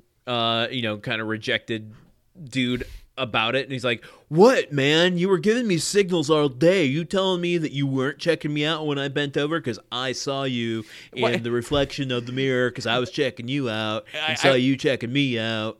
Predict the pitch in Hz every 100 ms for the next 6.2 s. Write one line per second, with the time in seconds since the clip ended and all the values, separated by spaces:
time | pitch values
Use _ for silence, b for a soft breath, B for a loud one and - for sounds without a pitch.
0 | - 123 139 147 135 170 156 185 220 165
1 | 185 185 160 151 147 135 131 131 127 123
2 | 117 135 120 127 127 113 107 107 107 107
3 | 107 120 104 117 104 110 113 113 208 247
4 | 294 302 226 220 208 151 156 151 151 151
5 | - 156 131 123 - - 143 135 156 147
6 | 139 139